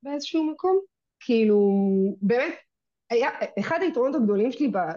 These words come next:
ב-, בתעשייה, זה שהתחלתי ללמוד בגיל שלושים ושלוש. זאת אומרת, הגעתי אחרי כבר עשור שעשיתי משהו אחר לגמרי, שהיה קשור לפסיכולוגיה,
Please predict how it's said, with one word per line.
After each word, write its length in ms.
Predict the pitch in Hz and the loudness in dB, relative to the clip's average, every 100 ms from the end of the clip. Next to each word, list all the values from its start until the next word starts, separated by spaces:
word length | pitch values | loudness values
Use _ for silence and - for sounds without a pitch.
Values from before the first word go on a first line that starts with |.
| 185 165 | -8 -8
ב-, 600 | 175 170 170 170 175 202 _ _ | -6 -6 -6 -6 -8 -12 _ _
בתעשייה, 840 | 170 175 165 - 160 160 - 185 277 - _ _ _ _ - | -14 -14 -14 -2 -2 0 4 6 6 2 _ _ _ _ 0
זה 180 | 175 | 2
שהתחלתי 680 | 202 226 202 254 269 285 208 | 4 4 4 2 6 6 6
ללמוד 480 | 196 202 202 233 302 220 | 6 8 8 8 6 4
בגיל 220 | 190 190 | 2 2
שלושים 340 | 202 190 190 | 0 0 -2
ושלוש. 480 | 180 170 160 - _ _ | -2 -4 -6 -12 _ _
זאת 140 | - 208 | -4 2
אומרת, 280 | 196 180 180 _ _ _ _ | 4 4 0 _ _ _ _
הגעתי 540 | 180 175 262 311 320 233 | 2 6 4 6 4 4
אחרי 460 | 254 262 254 254 | 6 6 6 4
כבר 140 | - 214 | 2 2
עשור 560 | 185 - - 262 269 | 2 2 4 4 4
שעשיתי 800 | 262 240 202 185 180 214 240 214 190 | 2 2 2 0 -2 -8 -2 0 0
משהו 260 | 214 - | 0 -4
אחר 180 | - 226 | -4 -2
לגמרי, 340 | 202 208 226 | 0 -2 -2
שהיה 160 | 214 190 | -4 -8
קשור 240 | - - | -10 -8
לפסיכולוגיה, 720 | 190 190 - 196 233 240 233 | -6 -8 -2 2 4 4 4